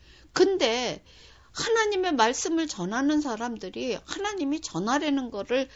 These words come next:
전하는 것이 아니라 사람들한테 호감을 주고 사람들한테 인기를 얻고 사람들이 좋아할 만한 그러한 것들을 그 속에 집어넣는다라는 얘기예요. 얼굴을 다 뜯어고치는 게 아니라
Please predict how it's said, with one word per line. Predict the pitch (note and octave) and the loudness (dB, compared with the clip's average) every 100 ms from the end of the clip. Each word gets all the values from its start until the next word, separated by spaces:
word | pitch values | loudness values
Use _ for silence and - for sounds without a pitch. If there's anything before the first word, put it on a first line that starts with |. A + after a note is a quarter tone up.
| - | -20
전하는 | - G3 G#3+ A3 G#3 G3 | -10 -6 -6 -6 -8 -10
것이 | G3 - | -10 -8
아니라 | A3+ F#3 G3 A#3+ D#4+ G#3+ - - - - - - - - - - | -8 -8 -8 0 2 2 -2 -16 -20 -20 -20 -20 -20 -20 -20 -12
사람들한테 | - - G4+ G#4 A4 D4 B3+ A3+ A3+ B3 | -6 0 2 2 2 0 -2 -4 -8 -10
호감을 | A#3+ F4 D#4+ D4 C4 | -4 -2 2 0 0
주고 | A3 G#3 A3+ | -6 -6 -4
사람들한테 | A#3+ C4 C4 C4+ B3 A#3 G#3+ G#3 D4+ F4 - - - - - | -2 0 2 0 -2 -6 -6 -4 0 0 -2 -12 -20 -20 0
인기를 | C4+ D4+ C4+ A3+ G#3+ | 4 4 2 -2 -2
얻고 | G3 - D4+ D4+ - | -2 -2 0 0 -6
사람들이 | - - E4 E4+ D#4+ C#4+ A#3 C4+ | -12 2 4 4 4 0 -2 -4
좋아할 | - F3+ G3 B3+ B3+ A#3+ | -6 -4 0 0 -2 -6
만한 | A3 G#3+ C#4 D#4+ - - | -6 -2 -2 -2 -6 -14
그러한 | - E4 E4+ E4+ D4+ | 0 4 4 2 0
것들을 | A#3 - G#3+ D4 | 0 -4 -4 -4
그 | - | -6
속에 | A#3 A3 A#3+ C#4 | -8 -6 -4 -6
집어넣는다라는 | - F#3+ C4+ G3 E3+ C4 C4+ F#3+ A#2 G#1+ | -6 -2 0 0 -4 -4 -4 -4 -8 -12
얘기예요. | G1+ - - - - - - - - - - - - - | -16 -20 -20 -20 -20 -20 -20 -20 -20 -20 -20 -20 -20 -4
얼굴을 | - B3 E4+ D#4 D#4 | 6 6 6 0 -2
다 | - G#3 | 0 -2
뜯어고치는 | - D#4+ D4 C#4 C#4 - A#3+ A#3+ | 0 2 2 2 -2 -4 -6 -6
게 | B3+ | -6
아니라 | G3 F3+ A3 D4+ A3 - | -6 -4 0 4 4 2